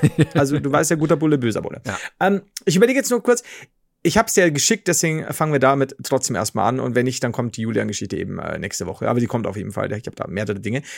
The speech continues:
Speaker 2: Denn wir haben doch neulich noch über das, äh, Goldbodenfest gesprochen
Speaker 1: Ja.
Speaker 2: und ich hab zwei Dinge vergessen, die, äh, aber auch für dich interessant sein könnten. Denn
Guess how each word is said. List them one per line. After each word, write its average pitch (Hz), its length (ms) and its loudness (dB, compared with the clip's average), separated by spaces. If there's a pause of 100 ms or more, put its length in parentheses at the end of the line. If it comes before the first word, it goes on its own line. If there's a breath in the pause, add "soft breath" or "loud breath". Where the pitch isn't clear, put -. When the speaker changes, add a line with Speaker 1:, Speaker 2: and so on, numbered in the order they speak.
(160 loud breath)
Speaker 2:
Denn 233 380 4
wir 165 220 2
haben 214 240 4
doch 208 120 -2
neulich 185 380 2
noch 170 220 -2
über 151 380 4
das, 135 480 2
äh, 127 140 0
Goldbodenfest 123 600 2
gesprochen - 320 -4
Speaker 1:
Ja. 117 80 0
Speaker 2:
und 139 100 -2
ich 127 80 -4
hab - 140 -6
zwei 120 180 2
Dinge 151 300 4
vergessen, 147 560 -4 (400 loud breath)
die, 175 260 2
äh, - 60 2
aber 151 560 4
auch - 60 -2
für - 120 2
dich 254 140 2
interessant 107 400 -4
sein 107 180 0
könnten. 123 400 -4 (320 loud breath)
Denn 156 160 2